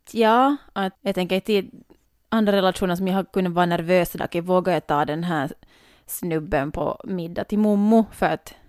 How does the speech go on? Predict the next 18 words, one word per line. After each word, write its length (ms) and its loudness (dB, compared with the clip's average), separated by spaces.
han 280 -6
snusar 440 -4
ju 60 -8
hela 280 -8
tiden 560 -2
och 200 -6
det 180 -12
kommer 260 -8
säkert 360 -12
att 80 -8
väcka 240 -10
reaktioner. 720 -6
Att 360 -14
han 120 -6
kommer 200 -4
sitta 260 -8
där 200 0
och, 100 -4